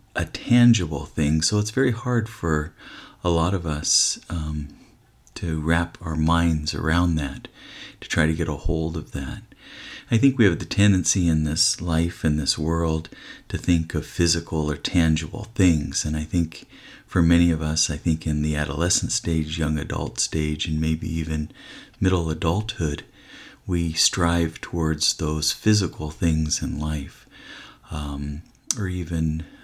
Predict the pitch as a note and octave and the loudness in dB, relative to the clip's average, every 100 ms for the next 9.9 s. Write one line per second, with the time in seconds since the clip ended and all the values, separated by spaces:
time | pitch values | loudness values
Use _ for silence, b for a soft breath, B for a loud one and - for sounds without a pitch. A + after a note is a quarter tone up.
0 | B - D2+ D2 C#2+ C#2+ - _ B2+ G#2 | B -10 -8 -6 -8 -10 -16 _ 4 6
1 | F#2+ D#2+ - D#2 - D2 - E2 D#2+ D#2+ | 6 2 0 -4 -2 -6 -2 -2 -2 -4
2 | D#2+ E2 D#2 D#2 D2 - B B B B | -2 -2 -2 -4 -6 -14 B B B B
3 | - E2 D#2 - D2+ D#2+ C#2+ - D#2+ D2+ | -2 0 0 0 0 0 0 0 -2 -2
4 | D2 - C#2 - D2 - C#2+ - - D#2 | -4 -6 -6 -6 -6 -4 -8 -8 -4 -2
5 | D2 D2+ - - B B B B B - | -2 -6 -16 -20 B B B B B -10
6 | D#2 C#2+ C#2+ C#2+ D2 F#2 B2 D3 D3 A2 | -8 -6 -6 -6 -4 0 0 2 0 -2
7 | - F#2 E2 D#2+ D#2+ D2+ D2+ - - - | 2 4 2 2 -2 -2 -6 -14 -20 -10
8 | - E2+ D#2+ D2+ D2+ - - B B B | 0 2 4 0 0 -2 -2 B B B
9 | B B - D2+ C#2+ C#2 C#2+ D2 D#2+ | B B -16 -10 -8 -8 -8 -10 -12